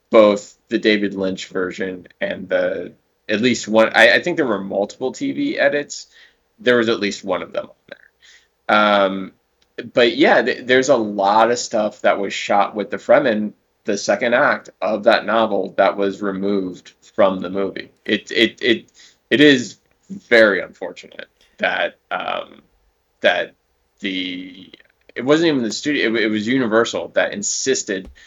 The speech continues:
the movie be two hours, and the movie is two hours and twenty minutes, and that was, you know, that was David Lynch fighting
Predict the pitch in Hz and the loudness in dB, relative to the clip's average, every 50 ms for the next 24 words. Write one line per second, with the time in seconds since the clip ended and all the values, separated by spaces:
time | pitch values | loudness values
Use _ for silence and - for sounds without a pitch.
0 | _ _ _ _ _ _ - 113 110 113 113 110 101 107 101 92 - - 117 113 | _ _ _ _ _ _ 0 2 2 2 2 2 0 0 -2 -2 -4 -2 0 0
1 | 107 101 95 95 95 92 _ _ _ _ _ _ _ _ _ - - - 131 117 | 0 0 0 -2 -6 -8 _ _ _ _ _ _ _ _ _ -8 -4 0 2 4
2 | 104 98 101 107 104 95 85 - - - - - - - _ - 107 104 107 110 | 6 6 6 6 6 6 4 2 -4 -10 -14 -16 -18 -14 _ -4 -2 0 0 2
3 | 117 131 143 131 123 113 107 101 - - 135 123 113 107 104 104 104 101 98 - | 2 2 2 4 4 4 2 2 0 2 4 6 8 8 6 4 0 -6 -8 -6
4 | - 107 101 92 98 107 104 78 - - - - 98 98 98 98 95 98 95 95 | -4 -4 -4 -4 -4 -4 -4 -4 -6 -8 -10 -6 -2 0 0 0 0 0 -2 -4
5 | 92 - - 90 101 92 90 85 - - 98 101 101 95 - - 107 101 95 95 | -8 -10 -12 -12 -10 -10 -10 -4 2 4 4 4 2 0 -6 -4 -2 -2 -2 -2
6 | 90 - - 104 98 95 92 - - - - 95 92 92 92 - | -4 -6 -4 -4 -4 -4 -6 -8 -6 -2 -2 0 0 -2 -4 -10